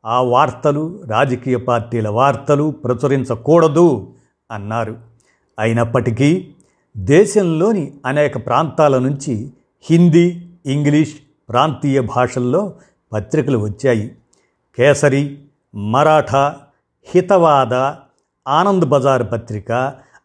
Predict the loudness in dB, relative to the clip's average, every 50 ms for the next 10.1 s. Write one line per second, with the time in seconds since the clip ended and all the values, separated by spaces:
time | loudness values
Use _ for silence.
0 | _ _ 0 2 4 4 4 4 2 2 2 0 -4 -6 -8 -6 -6 -4 -4 -4
1 | -6 -8 -12 _ _ _ _ _ _ -14 -10 -8 -4 0 0 2 2 2 2 0
2 | 0 -2 -2 -6 -8 -8 -6 -4 -2 -2 -4 -4 -6 -12 _ _ _ _ _ _
3 | 0 0 2 2 2 2 2 2 2 2 0 -2 -2 -4 -8 -10 -8 -6 -4 -4
4 | -4 -4 -6 -8 -14 _ _ _ _ _ _ _ -6 -6 -6 -4 0 2 2 2
5 | 2 2 0 0 -2 -2 -8 -10 -8 -6 -4 -4 -2 -2 -4 -6 -10 _ _ _
6 | _ _ -8 -2 2 2 4 6 6 4 4 2 0 -4 -2 -2 -2 -2 -4 -8
7 | -14 _ _ _ _ _ _ -12 -6 -4 -2 -2 0 2 4 6 6 6 6 6
8 | 4 4 2 2 2 0 0 -2 -2 -2 -4 -6 -10 -14 -18 _ _ _ _ _
9 | _ -6 -4 -2 -2 0 2 2 2 2 2 0 0 0 0 0 2 2 2 2
10 | 2 -2